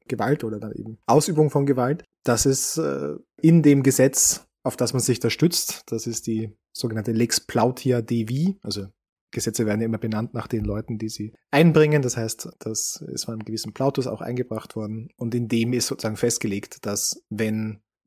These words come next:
diese Gewaltanwendung contra rem publicam, also gegen den Staat, gegen das Gemeinwesen erfolgt, dann muss diese Anklage auch sofort verhandelt werden, unabhängig davon,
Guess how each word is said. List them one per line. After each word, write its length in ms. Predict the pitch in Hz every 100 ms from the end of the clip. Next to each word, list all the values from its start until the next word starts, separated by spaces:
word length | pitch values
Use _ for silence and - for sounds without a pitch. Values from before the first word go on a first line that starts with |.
| -
diese 180 | 117
Gewaltanwendung 720 | 113 113 123 131 117 113 120 113
contra 440 | - 156 - 135
rem 280 | 117 120 120
publicam, 640 | - 160 120 - 113 151
also 180 | 127 107
gegen 320 | 104 127 135
den 140 | 120 110
Staat, 380 | - 101 135
gegen 200 | - 113
das 140 | 110 110
Gemeinwesen 640 | 110 107 117 120 123 127
erfolgt, 420 | 120 - 113 -
dann 240 | 104 107 -
muss 360 | 113 120 127 -
diese 240 | 120 131
Anklage 380 | 117 - 117 120
auch 120 | 113
sofort 380 | - - 123 117
verhandelt 460 | - 107 104 104 104
werden, 240 | 101 107
unabhängig 480 | 123 104 107 104 -
davon, 460 | - - 98 95